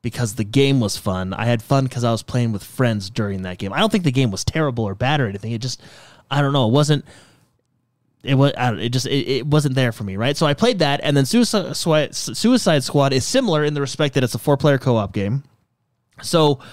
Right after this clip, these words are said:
I think I'm still a little kinda like, "Ah, I had enough with Gotham Knights. I don't need four-player superheroes."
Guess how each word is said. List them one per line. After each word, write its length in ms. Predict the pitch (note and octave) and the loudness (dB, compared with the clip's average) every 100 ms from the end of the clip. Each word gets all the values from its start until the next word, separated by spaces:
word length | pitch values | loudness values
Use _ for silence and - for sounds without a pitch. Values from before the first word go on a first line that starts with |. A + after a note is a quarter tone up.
| - - | -20 -8
I 80 | - | -4
think 160 | D3 G#3 | 0 0
I'm 80 | G3+ | 0
still 180 | - G#3 | 2 2
a 80 | G3 | 4
little 200 | F#3+ F3 | 2 2
kinda 220 | E3+ D#3+ | 0 0
like, 160 | D3 F3 | 0 2
"Ah, 440 | E3 D#3 D#3 C#3 | 2 2 2 2
I 80 | C#3+ | 2
had 140 | D3+ | 0
enough 280 | C#3+ C#3 C3 | 0 0 0
with 120 | B2 | -2
Gotham 340 | C3 B2 B2+ A#2 | 0 0 0 -2
Knights. 440 | A2+ A2+ - - | -2 -2 -4 -8
I 120 | B2 | -4
don't 100 | B2 | -2
need 160 | A#2+ A2+ | -2 -6
four-player 420 | - A2+ - A#2 | -6 -6 -2 -2
superheroes." 840 | A#2 B2 A#2 B2 B2+ A#2+ A#2 - | 0 -2 0 0 2 2 0 -2